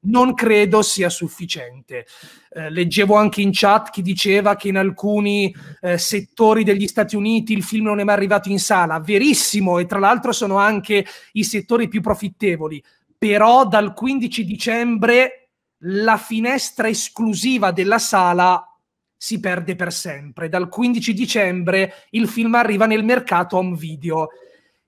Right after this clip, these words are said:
E non credo, magari sono pessimista, ma non credo che da qui al quindici dicembre la situazione nelle aree interessate americane possa migliorare in maniera esponenziale,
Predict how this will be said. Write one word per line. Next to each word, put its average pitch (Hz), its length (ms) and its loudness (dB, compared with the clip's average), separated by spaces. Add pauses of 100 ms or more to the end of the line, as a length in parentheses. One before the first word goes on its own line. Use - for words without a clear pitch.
E 277 200 4
non 277 280 4
credo, 220 640 4
magari 185 360 0
sono 214 260 -4
pessimista, 220 760 -4
ma 185 100 -4
non 220 160 -2
credo 233 280 0
che 226 140 -4
da 214 120 0
qui 247 200 0
al 196 140 2
quindici 226 400 -2
dicembre 190 760 -2 (280)
la 202 200 2
situazione 233 1160 0 (420)
nelle 196 680 -2 (100)
aree 214 640 2
interessate 190 1080 0
americane 202 720 -2
possa 180 360 -6
migliorare 190 600 0
in 190 80 -2
maniera 175 300 -2
esponenziale, 165 1000 -8